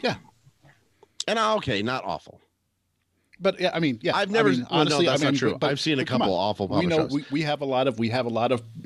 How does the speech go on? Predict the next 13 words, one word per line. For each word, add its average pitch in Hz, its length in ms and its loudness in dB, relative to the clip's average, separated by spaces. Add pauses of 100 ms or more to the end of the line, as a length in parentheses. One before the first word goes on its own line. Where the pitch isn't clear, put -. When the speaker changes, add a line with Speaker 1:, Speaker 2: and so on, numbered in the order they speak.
(280)
Speaker 1:
friends, 127 500 0
and 117 120 0
we've 104 80 0
known 120 180 2
a 117 40 2
lot 123 140 0
of - 60 -4
people. 123 380 -2 (680)
Um, 107 380 -2 (380)
we've 120 100 0
known, 117 360 2 (280)
you - 80 -6
know, 67 180 -8